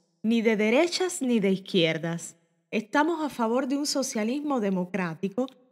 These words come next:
que defienda al pueblo italiano, sobre todo a las clases trabajadoras. Sin soberanía nacional, no puede haber democracia ni derechos sociales. Por esta razón,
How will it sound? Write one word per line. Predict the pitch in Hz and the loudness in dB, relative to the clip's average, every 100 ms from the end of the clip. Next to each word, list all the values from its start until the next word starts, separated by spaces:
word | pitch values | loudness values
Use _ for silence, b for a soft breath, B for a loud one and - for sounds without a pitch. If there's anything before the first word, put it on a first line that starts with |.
| _ | _
que | - 240 | 4 4
defienda | 233 240 294 320 330 330 339 - | 4 2 0 2 0 -2 -4 -2
al | 220 | -2
pueblo | 202 214 226 233 | 0 0 2 0
italiano, | 226 185 175 165 151 147 156 - _ _ - | 0 0 -2 -2 -6 -8 -12 -16 _ _ 0
sobre | 269 247 240 | 4 6 4
todo | 240 302 330 339 339 | 4 6 6 4 2
a | - | 2
las | 208 202 | 4 2
clases | - 240 240 269 247 | 0 0 0 -2 -2
trabajadoras. | 196 175 170 165 151 143 147 147 - _ _ _ _ | -2 0 -2 -4 -4 -6 -8 -12 -20 _ _ _ _
Sin | - 285 285 | 0 2 2
soberanía | 269 269 247 247 262 330 339 | 2 4 6 4 2 0 -2
nacional, | 240 208 - 196 175 156 160 - _ _ _ | -2 -2 -2 -2 -2 -4 -8 -12 _ _ _
no | 247 285 285 | 0 0 2
puede | 311 311 | 4 4
haber | 277 277 294 | 4 4 2
democracia | 247 220 208 214 254 294 - - 339 - | 2 2 0 2 2 2 0 0 0 -2
ni | 220 240 | -2 0
derechos | 196 185 196 - 247 | 2 2 0 -2 -4
sociales. | - 196 - 165 151 151 165 - _ _ _ _ _ | -4 -4 -4 -4 -4 -10 -12 -16 _ _ _ _ _
Por | 220 240 | 4 6
esta | 339 339 285 | 6 4 2
razón, | 226 202 - 196 165 170 | 2 0 0 0 0 -4